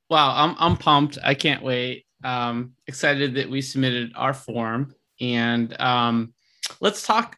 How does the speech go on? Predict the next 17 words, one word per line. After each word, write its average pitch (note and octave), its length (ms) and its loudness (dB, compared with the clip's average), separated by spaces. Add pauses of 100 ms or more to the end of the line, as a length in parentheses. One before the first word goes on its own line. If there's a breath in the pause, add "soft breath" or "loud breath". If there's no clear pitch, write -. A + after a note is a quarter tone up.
a D#3 40 0
little D#3+ 300 2
bit E3+ 180 2
about C3+ 540 2
your C3 260 -2
relationship C3+ 760 -4
and C3 80 -6
partnership C3 600 -2
with, B2 260 0 (120)
with B2 160 -8
Steve C3+ 240 0
Aoki. C3 520 2
I A#2+ 60 0
just E3 300 -4
had D#3+ 160 2
a C#3 120 2
chance C3+ 580 -2